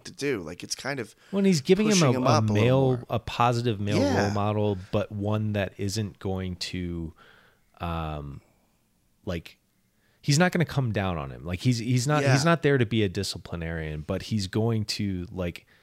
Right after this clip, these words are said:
Speaker 2: help him grow in a way.
Speaker 1: Yeah, 'cause his, his fear for Rudy is that Rudy's life is too sheltered and too restricted for,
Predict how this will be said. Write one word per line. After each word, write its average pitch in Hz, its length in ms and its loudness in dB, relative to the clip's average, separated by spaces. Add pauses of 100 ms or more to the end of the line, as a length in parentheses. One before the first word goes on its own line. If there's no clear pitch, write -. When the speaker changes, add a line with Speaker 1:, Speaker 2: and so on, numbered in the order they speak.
(440)
Speaker 2:
help - 340 -2
him 87 200 -4
grow 80 400 -4
in 71 80 -10
a 71 80 -10
way. 64 400 -12
Speaker 1:
Yeah, 185 400 2
'cause - 300 0
his, 208 300 2
his 202 340 -2
fear 165 320 -2
for 131 220 -6
Rudy 143 360 0
is 101 140 -4
that 107 160 -4
Rudy's 123 600 0 (480)
life 127 400 2
is - 180 -4
too 135 380 0
sheltered 120 640 0
and 104 180 -10
too 123 380 -4 (440)
restricted 113 640 -4
for, 110 200 -4